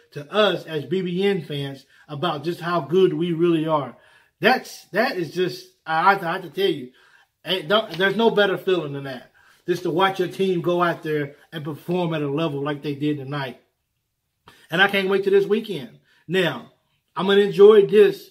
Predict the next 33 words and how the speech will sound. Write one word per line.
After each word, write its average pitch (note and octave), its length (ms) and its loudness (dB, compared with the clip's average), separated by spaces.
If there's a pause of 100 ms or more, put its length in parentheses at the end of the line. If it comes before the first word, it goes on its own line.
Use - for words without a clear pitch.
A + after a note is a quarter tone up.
win F#3 280 -2
over D#3+ 180 -4
South F3+ 260 -10
Carolina E3 540 -4 (260)
tonight, C#3+ 480 -6 (280)
tomorrow, D3 500 -4 (180)
and E3 1160 -4
what, D#3 320 -6 (320)
tomorrow's E3 360 -4
Wednesday, D#3+ 460 -4
Thursday, G3 640 0 (300)
I'll E3 220 4
be E3+ 180 0
ready, E3 420 2
and D3 220 -4
my D3+ 120 0
mindset D#3+ 560 -2
is, C3 280 -8
is C#3 220 -6
already E3+ 540 0 (300)
forgotten F3 400 0
by E3 160 -4
South E3 300 -8
Carolina. D#3 500 -4
They're D#3 320 -2
in E3+ 220 -4
the D#3+ 60 -2
rearview F#3+ 480 4
mirror, E3 360 -2 (380)
and D3 120 -6
I'm D#3+ 160 -2
moving D#3+ 360 2
forward. D3 380 -6